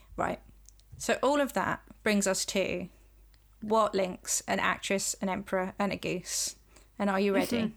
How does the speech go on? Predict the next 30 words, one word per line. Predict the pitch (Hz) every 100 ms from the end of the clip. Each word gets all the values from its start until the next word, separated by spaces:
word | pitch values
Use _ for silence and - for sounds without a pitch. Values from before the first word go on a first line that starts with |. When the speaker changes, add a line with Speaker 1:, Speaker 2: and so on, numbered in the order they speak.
| - - - -
Speaker 2:
I'm | - 226 269
so | - 277 240 233
Speaker 1:
So | 226
Speaker 2:
not | 208 190
ready, | 185 180 180
but | 180 190 214 - - -
hit | 240 -
me. | 185 - 254 - - - - - - - - - - - -
Speaker 1:
in | 269 254
all | 254 285 294
of | 285 226
that, | 175 - - - _ - - -
in, | - 254 262 254 254 254 - _ _ -
it | 214
is | 214
poor | - 262 254
Theodora, | - 240 214 185 175 - 180 185 - -
who | 220 214 214 202 208 - - -
is | 220 240
accused | 320 320 311
of | 277
being | 269 254
a |
demon, | 233 262 208 160 - 180 - - - -
but | 208
really | 202 226 254 247 240
gets, | 208 202 190 - - - - - - - - - - - -
like, | 214 208 190 - -
hammered | - - 226 214 208 202
hard | - - 214 190 185 185 180